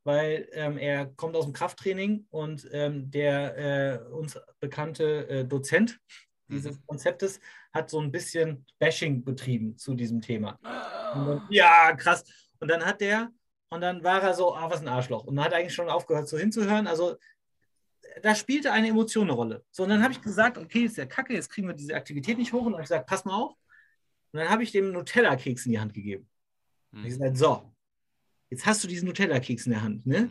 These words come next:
Speaker 2: Mhm.
Speaker 1: So, und
Speaker 2: Ja.
Speaker 1: der gibt dir jetzt die Kraft,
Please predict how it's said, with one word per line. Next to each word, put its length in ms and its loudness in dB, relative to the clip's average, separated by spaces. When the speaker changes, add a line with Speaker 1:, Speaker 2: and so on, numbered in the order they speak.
Speaker 2:
Mhm. 200 -16
Speaker 1:
So, 160 2
und 220 -4
Speaker 2:
Ja. 100 -14
Speaker 1:
der 220 2
gibt 180 0
dir 160 6
jetzt 300 2
die 160 -2
Kraft, 560 0